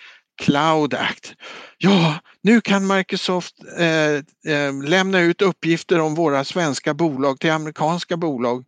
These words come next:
Eh, nej, du måste läsa på lite grann här. För att innan Cloud Act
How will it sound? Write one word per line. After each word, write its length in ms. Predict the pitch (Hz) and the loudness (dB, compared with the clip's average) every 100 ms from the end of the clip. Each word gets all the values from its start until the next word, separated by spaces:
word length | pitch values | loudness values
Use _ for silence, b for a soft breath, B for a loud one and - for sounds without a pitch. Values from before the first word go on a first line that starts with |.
| B B B B _ - | B B B B _ -6
Eh, 240 | 131 120 113 | -2 0 0
nej, 480 | 131 127 147 175 - - 147 143 139 143 | 0 0 0 -2 -6 -16 -16 -16 -14 -8
du 100 | 151 | -4
måste 340 | 170 156 - 160 | -2 -4 -4 -2
läsa 340 | 165 165 185 | 0 -2 -4
på 220 | 247 180 | -2 -2
lite 320 | 120 113 - | -2 -4 -4
grann 240 | 127 120 110 | -2 -2 -2
här. 180 | 107 113 - _ _ _ _ _ _ _ - - B B B - | -4 -6 -14 _ _ _ _ _ _ _ -18 -18 B B B -2
För 80 | 147 | 0
att 180 | 156 - _ _ - | 0 -4 _ _ 2
innan 600 | 202 185 180 254 247 170 | 4 4 2 2 2 0
Cloud 420 | - 139 110 101 | 0 0 0 -2
Act 300 | 110 156 - | -2 -2 -6